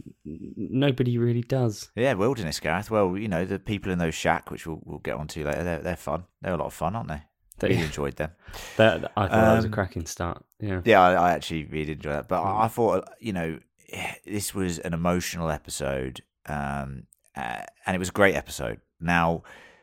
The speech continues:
Speaker 2: how do you follow last week, where our hearts are ripped from our chests and beaten to a pulp by, uh, the devastation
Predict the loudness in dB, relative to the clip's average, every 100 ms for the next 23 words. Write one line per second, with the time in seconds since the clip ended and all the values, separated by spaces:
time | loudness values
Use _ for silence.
0 | _ _ -2 4 6 4 0 -2 -4 -2
1 | 0 2 2 0 -2 -6 -12 _ _ _
2 | _ _ -2 2 2 0 -6 -6 -6 -8
3 | -16 -20 _ -6 -2 0 0 -2 -6 -8
4 | -4 -2 -2 0 0 0 -4 -8 -8 -8
5 | -8 _ -16 -16 _ _ _ -8 -4 -2
6 | -4 -4 -6 -6 -6 -8 -10 -10 -10 -10
7 | -12 -6 -6 -6 -12 -10 -8 -8 -8 -4
8 | -4 -6 -14 -20 _ _ 2 4 2 -2
9 | -10 -20 -20 -20 -20 _ -4 -4 -4 -2
10 | -2 -2 -4 0 2 0 -4 -8 -10